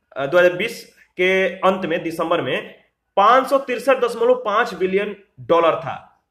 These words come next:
जो सितंबर के अंत यानी दो हज़ार बीस के अंत के स्तर पे अगर बात किया जाए सितंबर के अंत तक दो हज़ार बीस में ही,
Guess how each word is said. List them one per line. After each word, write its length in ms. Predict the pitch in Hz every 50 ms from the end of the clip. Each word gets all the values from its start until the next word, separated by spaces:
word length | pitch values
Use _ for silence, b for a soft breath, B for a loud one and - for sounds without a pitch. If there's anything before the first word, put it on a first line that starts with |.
| _ _ _ _ _ _
जो 280 | 135 127 185 247 262 269
सितंबर 600 | 269 - 233 - - 220 214 220 214 240 247 240
के 140 | 240 240 226
अंत 400 | - - - 196 220 233 226 - - _ _ _ -
यानी 180 | 160 165 180
दो 140 | 180 - 180
हज़ार 140 | 175 180 -
बीस 200 | 175 202 220 190
के 120 | - 196
अंत 500 | 190 - - 147 170 185 190 185 - - - _ 170
के 280 | 165 165 165 - 156
स्तर 160 | 165 - - 175
पे 140 | 175 185
अगर 140 | 165 151 156
बात 220 | 147 151 151 151 -
किया 80 | 156
जाए 80 | 165 185
सितंबर 440 | 180 - 151 - 151 151 156 160 156
के 100 | - 147
अंत 160 | 139 139 135
तक 320 | - 147 202 208 - b b b b b b _
दो 60 | 156
हज़ार 120 | 151 151 135
बीस 240 | 156 175 - - 156
में 100 | 147 131
ही, 460 | 123 143 190 247 247 - - _